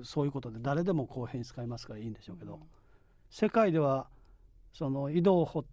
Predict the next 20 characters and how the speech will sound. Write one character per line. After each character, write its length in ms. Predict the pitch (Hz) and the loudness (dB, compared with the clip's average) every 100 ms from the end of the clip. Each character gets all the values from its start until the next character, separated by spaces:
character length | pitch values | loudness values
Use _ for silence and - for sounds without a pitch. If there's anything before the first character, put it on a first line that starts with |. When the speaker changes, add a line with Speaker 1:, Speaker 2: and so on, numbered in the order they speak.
| - | -14
Speaker 1:
て、 300 | - 135 135 - _ _ - | -8 -6 -6 -10 _ _ -4
で、 720 | 156 151 147 143 143 139 139 - - - _ _ - - - | 0 0 0 -2 -2 -4 -6 -10 -20 -20 _ _ -20 -20 -10
え 440 | 139 131 123 123 - | -6 -4 -2 -4 -4
ー、 20 | |
寛 280 | - 170 175 | 4 6 8
容 140 | 175 | 6
す 140 | 160 175 | 4 2
る 120 | 170 | 4
量 180 | 185 175 | 4 4
よ 60 | |
り 60 | 135 | 2
も 120 | 120 | -2
た 100 | - | -6
く 80 | 123 | -6
さ 140 | - | -2
ん 60 | 123 | -4
使 260 | - - | -4 -6
い 40 | 120 | -6
ま 100 | 120 | -6
す。 220 | - 120 | -8 -10